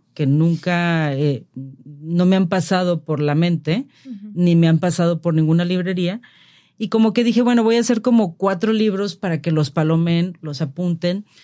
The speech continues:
Speaker 1: y que los descubramos juntos. O sea, como
Speaker 2: Ya.
Speaker 1: que se los dejo de tarea, búsquenlas, están padres,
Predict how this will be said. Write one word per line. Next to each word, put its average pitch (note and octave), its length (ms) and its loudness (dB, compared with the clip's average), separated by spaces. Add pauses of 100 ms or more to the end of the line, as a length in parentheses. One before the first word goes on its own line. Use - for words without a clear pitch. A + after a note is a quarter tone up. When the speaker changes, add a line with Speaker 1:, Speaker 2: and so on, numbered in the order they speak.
(240)
Speaker 1:
y G3 100 -4
que F3+ 140 -2
los E3 140 2
descubramos E3 560 0
juntos. E3 540 -4 (300)
O D3+ 100 -6
sea, C#3+ 200 -2
como C#3+ 240 -2
Speaker 2:
Ya. - 60 -8
Speaker 1:
que C#3 300 0 (680)
se D#3+ 180 -2
los D#3+ 140 4
dejo F3+ 200 -2
de F3 80 0
tarea, A3 460 -4
búsquenlas, C#4 680 -4
están F3+ 280 -4
padres, C#4 520 -4